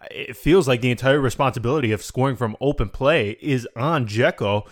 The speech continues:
and I almost wonder if maybe he's been carrying too much of the load of the responsibility, because that,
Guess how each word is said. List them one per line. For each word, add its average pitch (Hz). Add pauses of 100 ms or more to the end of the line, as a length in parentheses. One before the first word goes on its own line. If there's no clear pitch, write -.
(300)
and 123
I 131
almost 160
wonder 143
if 123
maybe 139
he's 131
been 127
carrying 143
too 127
much - (100)
of 123
the 123
load 143
of 135
the 127
responsibility, 123
because 107
that, 143